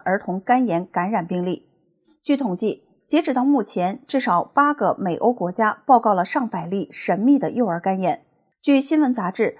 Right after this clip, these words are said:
《美国新闻与世界》报道说，美国疾病控制还有预防中心透露，在欧洲多起儿童肺炎感染病例中，都发现了一种被称为腺病毒的普通病毒感冒。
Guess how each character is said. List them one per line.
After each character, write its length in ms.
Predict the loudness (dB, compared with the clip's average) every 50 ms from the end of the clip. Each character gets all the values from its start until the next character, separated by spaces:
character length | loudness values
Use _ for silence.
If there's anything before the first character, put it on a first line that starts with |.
| -8
《美 140 | _ -2 2
国 100 | 4 4
新 240 | 2 4 2 2 2
闻 160 | 2 2 0
与 220 | -2 -4 -4 -4 -4
世 220 | -4 -4 -6 -2
界》 120 | -2 -2 0 0
报 160 | 0 -2 0
道 100 | -2 -4
说， 360 | -4 -2 -2 -2 -2 -2 -8 _ _ _ _ _ _ _ _
美 180 | 6 6 6
国 180 | 8 8 6 6
疾 160 | 4 2 0
病 160 | 2 0 0 0
控 280 | 0 -2 -2 -2 -2
制 180 | -2 -4 -4 -6
还 160 | -4 -2 0
有 140 | 0 0 0
预 180 | 0 0 -2 -2
防 240 | 0 0 -2 -2 -2
中 160 | 0 0 -2
心 200 | 0 0 -2 -4
透 180 | -2 -2 0
露， 300 | 2 2 2 2 0 -4 _ _ _ _ _ _ _ _
在 200 | 2 4 4 4
欧 180 | 4 2 2
洲 160 | 2 0 0
多 180 | 0 0 0 0
起 220 | -2 -2 -6 -4
儿 180 | 0 0 0 0
童 160 | 0 -4 -6
肺 220 | -6 -4 -4 -2 -2
炎 220 | -2 -2 -4 -2
感 200 | -2 -2 -2 0
染 160 | 0 -2 -2
病 220 | -2 -4 -4 -4 -4
例 80 | -2
中， 220 | 0 0 0 0 -2 -8 -14 _
都 100 | 0 0
发 240 | 0 2 2 0 0
现 160 | 0 0 -2
了 120 | -2 -2 -2
一 120 | -4 -4
种 280 | -2 -2 -4 -4 -4 -10 _ _ _
被 160 | 2 2 2
称 300 | 2 0 0 2 4 4
为 240 | 4 2 0 -2 -6
腺 340 | -10 -10 -4 -2 0 0 0
病 240 | -2 -4 -4 -4 -4
毒 220 | -4 -4 -4 0
的 180 | 2 2 2 2 -2 -10 _
普 160 | -12 -8 -6 -4
通 240 | -2 0 0 0
病 160 | 2 0 0 0
毒 80 | 0
感 200 | -4 -8 -8 -4
冒。 320 | 0 0 0 0 -2 _